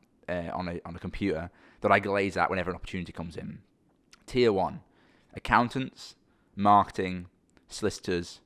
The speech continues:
and recruitment. Now, out of those four, what don't they have? They don't have marketing, they don't have accountants, or they do have accountants, sorry,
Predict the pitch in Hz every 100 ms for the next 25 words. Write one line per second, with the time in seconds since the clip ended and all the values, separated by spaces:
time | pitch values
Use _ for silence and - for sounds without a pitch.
0 | _ - 87 85 92 - - - _ _
1 | _ _ _ _ _ - 104 127 135 131
2 | 113 - 143 131 - 98 131 _ _ _
3 | _ _ _ _ - 104 110 - - _
4 | _ _ _ - 104 107 95 92 85 76
5 | - - _ _ _ _ _ - 95 127
6 | 131 120 104 98 - 98 117 - _ _
7 | _ _ _ _ 101 95 - 117 117 120
8 | 110 - - _ _ - - 104 95 -
9 | 90 - - - 95 110 110 98 - 95
10 | - - 92 87 90